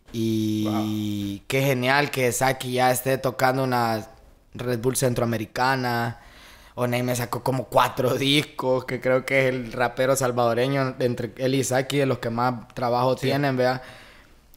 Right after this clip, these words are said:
Speaker 1: Yo digo, "Puya, qué bien que la vida me puso ahí cuando yo tenía esa edad", porque ahora con veintidós años, la verdad que ojalá que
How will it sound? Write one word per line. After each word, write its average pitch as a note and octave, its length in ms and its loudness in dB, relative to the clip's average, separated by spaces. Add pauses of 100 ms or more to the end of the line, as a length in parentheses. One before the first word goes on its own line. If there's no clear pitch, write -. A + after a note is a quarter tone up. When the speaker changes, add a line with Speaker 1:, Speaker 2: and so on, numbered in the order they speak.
(140)
Speaker 1:
Yo C#3+ 160 0
digo, C#3 680 0
"Puya, E3+ 440 0
qué F3 160 4
bien G#3+ 500 0
que E3+ 140 0
la C#3 120 2
vida F3+ 220 4
me E3+ 140 0
puso F3+ 300 0
ahí F#3 320 2
cuando D#3+ 260 0
yo D3 160 2
tenía E3+ 280 2
esa D#3+ 140 -4
edad", E3+ 220 4
porque E3+ 240 -6
ahora D#3 260 2
con D#3 140 -2
veintidós C#3 460 0
años, G3 460 2 (1200)
la C3 180 2
verdad B2+ 380 4
que E3+ 220 2
ojalá D3+ 400 2
que - 360 -2